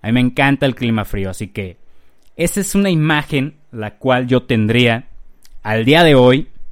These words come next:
lo que es el éxito para mí al día de hoy. Esa sería la imagen que para mí representaría el éxito.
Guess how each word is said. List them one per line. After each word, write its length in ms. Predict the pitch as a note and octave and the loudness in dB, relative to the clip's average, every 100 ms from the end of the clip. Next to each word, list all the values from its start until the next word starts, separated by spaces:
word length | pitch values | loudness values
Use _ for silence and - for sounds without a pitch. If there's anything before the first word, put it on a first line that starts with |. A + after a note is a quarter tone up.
| - - - | -10 -10 -10
lo 280 | - G#2 - | -6 -6 -4
que 100 | A#2+ | -4
es 120 | B2 | -4
el 140 | B2+ B2+ | -2 -2
éxito 380 | B2+ A2+ A2+ | -2 -4 -4
para 180 | - G#2 | -2 -2
mí 100 | A2 | -2
al 140 | A#2 A2+ | -2 0
día 160 | A#2 | 0
de 140 | A2 G2 | 0 0
hoy. 260 | G#2 C3+ - - - - - - | -2 -4 -10 -16 -14 -10 -10 -8
Esa 220 | C3 D#3+ | -10 -8
sería 320 | - C3+ C#3 | -4 -2 -2
la 120 | D3 | 0
imagen 640 | C3+ A#2+ C#3+ C#3 - C#3 D3 - - - _ | 2 2 2 0 -2 -4 -6 -14 -20 -20 _
que 100 | - | -12
para 240 | G#2+ A2+ G#2+ | -4 -2 2
mí 140 | A#2+ | 2
representaría 760 | C3 B2+ A2+ G#2+ G2 G2 G#2+ A2 | 2 0 -4 -4 -4 -2 0 0
el 100 | G#2 | -2
éxito. 460 | G#2+ - - - | -4 -8 -12 -16